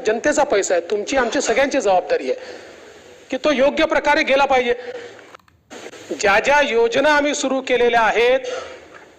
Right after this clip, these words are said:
एकही योजना आम्ही बंद होऊ देणार नाही. ज्या लाडक्या बहिणींनी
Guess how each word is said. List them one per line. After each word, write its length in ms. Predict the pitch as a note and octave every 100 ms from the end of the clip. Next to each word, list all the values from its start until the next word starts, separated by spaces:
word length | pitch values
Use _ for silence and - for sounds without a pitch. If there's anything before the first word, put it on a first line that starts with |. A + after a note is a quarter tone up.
| _ -
एकही 460 | - G#3 G#4+ A#3+ C4
योजना 340 | A#3 G#3 G#3+
आम्ही 180 | G#3+ A3+
बंद 280 | A3+ F#3 G3+
होऊ 220 | E3+ F#3
देणार 340 | E3+ E3+ E3 D#3+
नाही. 140 | D#3 - - - - - - - - - - - - - - - - - - - - -
ज्या 300 | - A#3+ D4
लाडक्या 480 | C#4+ B3 A#3+ C4+ D4
बहिणींनी 720 | C#4 A#3 B3 C4+ C#4 D4+ D4+